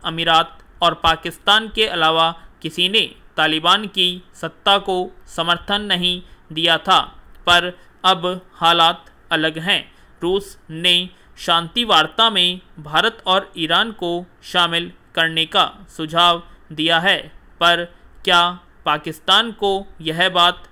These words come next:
पचेगी? पैरा, भारत की चिंता भी अफगानिस्तान में रह रहे भारतीयों और सिख समुदाय के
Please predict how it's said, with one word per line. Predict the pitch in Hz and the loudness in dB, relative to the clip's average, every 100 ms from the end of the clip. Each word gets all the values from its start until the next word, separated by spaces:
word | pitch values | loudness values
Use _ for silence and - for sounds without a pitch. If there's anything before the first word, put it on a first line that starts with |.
| - | -12
पचेगी? | 156 156 160 156 190 139 - - - | -10 -4 -4 -2 -4 -4 -12 -8 0
पैरा, | 160 156 180 - - - - | 2 2 0 -8 -20 -20 -20
भारत | 147 156 233 240 | -4 0 0 -2
की | 247 | -8
चिंता | 226 180 160 226 240 | -4 -6 -2 -2 -2
भी | 185 180 180 - - | -2 -6 -10 -12 -8
अफगानिस्तान | 151 170 165 170 - - 214 | -6 0 0 0 -6 0 2
में | 220 180 175 175 - - | 2 -2 -2 -4 -16 -4
रह | 160 196 | 0 2
रहे | 294 185 170 175 - - | 2 2 0 -2 -14 -18
भारतीयों | 151 156 160 - 175 175 180 - - - | 0 0 0 -2 -4 -4 -8 -16 -20 0
और | 175 175 180 - - | 4 4 2 -10 -20
सिख | - 226 226 | -4 -4 -4
समुदाय | - 185 175 170 185 226 | -4 -4 0 2 2 2
के | 214 180 175 | 0 0 0